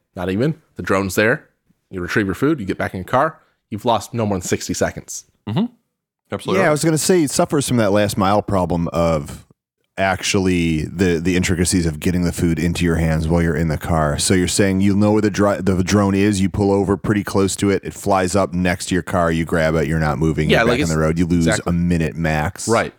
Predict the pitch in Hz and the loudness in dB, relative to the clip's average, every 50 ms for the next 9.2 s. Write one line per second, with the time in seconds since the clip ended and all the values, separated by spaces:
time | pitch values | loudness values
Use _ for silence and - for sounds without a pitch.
0 | _ 101 95 - 101 98 95 - - 82 85 - _ _ - 98 95 87 80 78 | _ -18 -12 -8 -6 -6 -6 -8 -10 -14 -16 -16 _ _ -6 -4 -2 -2 0 0
1 | 76 80 92 95 90 - - - - - - 73 69 - 143 - - - - - | 0 2 2 0 0 -2 -4 -6 -4 -2 -2 0 0 0 -2 -2 -4 -4 -4 -2
2 | 87 92 92 80 78 80 - - 95 107 101 87 85 80 82 85 85 87 95 123 | -2 -2 -2 -2 -6 -10 -12 -8 -4 -2 -2 0 0 0 0 0 2 2 2 2
3 | 117 92 87 - - - 107 110 - 76 76 92 104 95 85 90 101 107 135 90 | 0 0 -2 -2 0 0 0 0 -2 -2 -2 -2 -2 -2 -4 -4 -4 -4 -4 -4
4 | 82 80 - - 104 113 110 107 - - 120 123 - - 202 - 185 180 147 117 | -4 -6 -8 -6 -2 -2 -2 -2 -2 -4 -6 -4 -2 -2 -2 0 0 0 0 0
5 | 98 - 92 78 - 98 95 85 - - - - - - 87 87 82 82 - - | 0 -2 -4 -2 0 0 0 0 -2 -4 -6 -4 -2 0 2 2 2 0 -4 -6
6 | 104 - - - 85 85 82 - - 78 73 82 - 82 117 113 85 80 90 95 | -10 -10 -8 -6 -4 -4 -4 -4 -6 -8 -8 -10 -6 -2 -2 0 0 0 0 0
7 | 87 85 - 101 92 87 80 - 92 85 80 78 - 95 98 87 78 76 - _ | -2 -2 -2 -2 -2 -2 -4 -4 -4 -4 -4 -4 -2 -2 -2 -2 -2 -4 -8 _
8 | _ - 98 85 82 85 85 - 98 - 92 113 101 78 - - 92 101 87 78 | _ -10 -8 -6 -6 -6 -6 -4 -2 0 0 0 0 0 0 0 0 0 0 -2
9 | 73 78 85 | -2 -2 -2